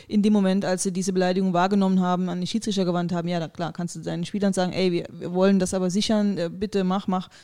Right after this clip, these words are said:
Aber du hast ja keine Möglichkeit, das irgendwie tatsächlich zu beeinflussen. Ähm, im Endeffekt ist, ist es halt wichtig, regelmäßig ein Zeichen dagegen zu setzen. Es ist wichtig, dass du ein, ein, ein Verfahren führst, äh, mit allen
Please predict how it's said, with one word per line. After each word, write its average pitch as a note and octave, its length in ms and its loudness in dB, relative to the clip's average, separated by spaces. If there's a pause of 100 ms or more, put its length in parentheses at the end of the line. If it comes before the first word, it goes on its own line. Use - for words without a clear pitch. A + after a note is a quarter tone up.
(120)
Aber F3+ 120 -4
du F3+ 80 0
hast F3 100 -2
ja F#3 80 0
keine E3+ 180 2
Möglichkeit, F3+ 460 2
das E3 120 0
irgendwie F3 300 -2
tatsächlich F3 640 -6
zu D#3+ 80 -10
beeinflussen. E3+ 560 -2 (500)
Ähm, F#3 360 -2 (520)
im G#3 160 4
Endeffekt G3+ 440 0
ist, F#3+ 340 -4 (340)
ist F#3 120 -4
es F3 120 -2
halt F3 160 0
wichtig, F#3+ 300 -4
regelmäßig F#3+ 580 0
ein F3 80 -2
Zeichen F3 320 -4
dagegen G3 300 -2
zu G3+ 100 -8
setzen. G3 360 -6
Es F3 100 -6
ist E3+ 160 -4
wichtig, F#3 240 -2
dass F3 180 -4
du F#3+ 80 -4
ein, F3+ 240 -4
ein, - 240 -14
ein D3 260 -12 (300)
Verfahren F#3+ 520 -2 (420)
führst, A3+ 640 2
äh, F#3+ 340 0
mit F#3 360 -4
allen F3+ 800 -2